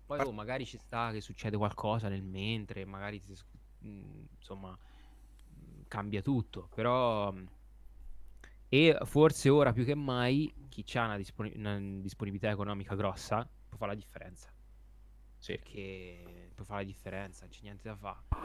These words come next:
Speaker 1: Perché sì, chiaramente non è che servono solo quelli, serve comunque anche una strategia, servono,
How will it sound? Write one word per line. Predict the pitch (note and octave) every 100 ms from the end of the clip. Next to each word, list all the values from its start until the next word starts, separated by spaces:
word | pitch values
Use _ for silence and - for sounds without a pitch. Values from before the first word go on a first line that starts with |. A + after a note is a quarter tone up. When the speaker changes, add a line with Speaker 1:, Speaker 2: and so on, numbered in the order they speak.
| - - -
Speaker 1:
Perché | A2+ - A2 G#2+ G#2 G#2 G2 - - - - - - - - - - -
sì, | - B2+ G#2+ - - - -
chiaramente | B2+ A#2+ C#3 C#3+ B2
non | A#2
è | A#2+
che | A2+
servono | - G#2+ A2+
solo | G#2 B2
quelli, | A2+ A2+ B2+ G2+
serve | A2+ G2+
comunque | G2+ G#2 G2
anche | G2 G2
una | F#2
strategia, | G2+ F2+ G2 A2 F#2
servono, | G2 F#2+ F#2 F#2